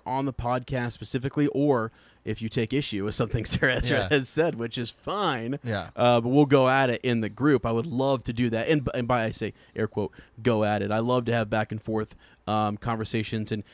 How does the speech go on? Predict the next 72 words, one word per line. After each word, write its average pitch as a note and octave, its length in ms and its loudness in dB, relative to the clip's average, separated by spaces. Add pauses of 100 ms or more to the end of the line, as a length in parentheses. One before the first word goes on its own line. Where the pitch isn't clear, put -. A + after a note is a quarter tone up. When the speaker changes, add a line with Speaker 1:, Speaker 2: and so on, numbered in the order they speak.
(120)
Speaker 1:
you C#3 160 6
present B2+ 420 0
your B2+ 100 0
evidence, A#2 380 -2
I A2+ 80 -2
present A2 340 -6
my A2+ 220 -2
evidence A2 320 -4
type A2 160 -6
of G#2 80 -8
thing. G#2+ 220 -4 (180)
But C3+ 100 0
just F#3+ 200 2
tag E3 260 -2
me. A2 80 -4
If A2 60 -4
you B2 80 -2
just B2 100 -4
put C#3+ 140 0
the B2+ 100 -4
at C3 220 -4
symbol C#3+ 340 0
and A#2 100 -2
you A#2+ 80 -2
type, A2+ 360 -2
um, A2 240 -2
Speaker 2:
Right. F#2+ 140 -2
Speaker 1:
Ezra C3+ 360 2 (240)
in B2+ 200 0
there, C3+ 160 2
it'll A#2+ 180 -2
pop A2+ 260 -4
right G#2+ 160 -2
up A#2 160 -2
because A2 220 -6
I'm G#2+ 100 -4
the G#2 80 -4
admin G#2+ 320 -2
of G2+ 80 -4
the, F#2+ 160 -12
of, G#2 220 -4
of G2+ 140 -6
the G#2 60 -8
group. A2+ 320 -6 (380)
And, A#2 340 0
um, A2 280 0
and A2+ 120 -2
then A2+ 60 -2
we A#2 100 -4
can A2 120 -8
have A2+ 160 -2
a G#2+ 60 -4
back G#2+ 240 -2
and G#2 100 -8
forth. B2 260 0
You D3+ 60 2
can C3 100 0
tag A2+ 260 0
both B2 200 0
Sir - 180 -4
Matt A#2+ 200 -2
and B2 100 -6
I B2+ 140 -2
if A#2+ 80 -2
Speaker 2:
Yep. A#2+ 80 -2
Speaker 1:
you A#2 40 -2
want A#2 120 -2
us A2 60 -8
both A#2+ 260 -2
to B2 60 -4
kinda A#2+ 220 -4
comment. B2+ 420 -4